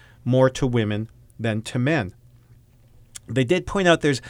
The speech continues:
a slightly higher participatory decision-making that is pursued by the female doctors, but it was not significantly different and didn't affect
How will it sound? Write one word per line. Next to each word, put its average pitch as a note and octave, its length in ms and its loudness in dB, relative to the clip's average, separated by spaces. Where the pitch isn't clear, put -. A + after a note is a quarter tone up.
a E3 60 0
slightly G#3 580 4
higher G#3 460 0
participatory F3 1120 0
decision-making C3+ 1120 2
that B2+ 400 -2
is A#2+ 520 -2
pursued E3 640 0
by C#3+ 100 0
the C3+ 80 0
female E3 380 0
doctors, C#3 420 0
but D#3 120 0
it D#3 40 4
was D#3+ 160 2
not F#3+ 340 2
significantly E3 800 0
different C3 440 -2
and B2+ 180 -2
didn't D3+ 220 0
affect C3+ 420 0